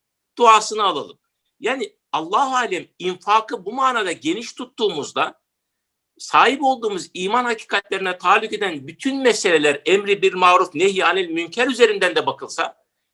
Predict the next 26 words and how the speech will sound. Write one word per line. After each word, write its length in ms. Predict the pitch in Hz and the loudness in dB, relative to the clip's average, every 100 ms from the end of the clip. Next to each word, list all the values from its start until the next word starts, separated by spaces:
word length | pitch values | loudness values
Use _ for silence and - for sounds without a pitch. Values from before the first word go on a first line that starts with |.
| _ _ _ | _ _ _
hatta 500 | - 165 233 226 226 156 | -4 -2 2 2 0 -8
yine 320 | 190 247 240 | -6 -6 -6
bir 160 | 226 _ | -10 _
ha-, 240 | - 190 - | -6 -6 -4
e, 100 | 175 | -6
sada-, 480 | 147 - 170 202 - | -6 -4 -2 -2 -2
şey, 300 | - 190 180 | 2 2 2
hadis 360 | - 175 196 - | -4 -6 -6 -6
değil 180 | 262 | -6
miydi 220 | 466 392 180 | -4 -6 -4
Metin 220 | 175 170 | -2 2
abi? 380 | 135 104 85 _ _ | 2 2 -6 _ _
Yani 460 | - 202 170 180 190 | -2 0 0 -2 -2
müminin 400 | 175 175 208 427 - | -2 -2 -2 -4 0
mümine 440 | 190 - 190 196 | 0 2 2 2
gülümsemesi 1040 | 143 156 170 170 175 160 151 - 226 - _ _ _ _ _ _ _ _ _ _ _ - | 2 0 0 2 2 4 2 2 0 -2 _ _ _ _ _ _ _ _ _ _ _ 0
onun 200 | 185 226 | 4 4
sadakasıdır. 1080 | - - 151 180 175 160 269 220 - - _ _ _ _ _ - | 2 -2 0 0 0 0 4 6 6 0 _ _ _ _ _ -2
E, 80 | 131 | 2
o 80 | |
zaman 320 | 147 165 185 156 | 4 6 4 2
bu 120 | 160 | 0
infaka 600 | 151 143 180 - 165 170 | 0 2 0 2 0 4
dahil 240 | 151 175 | 4 4
olmadı 320 | 233 285 254 | 0 -2 -6
mı? 120 | 127 | -8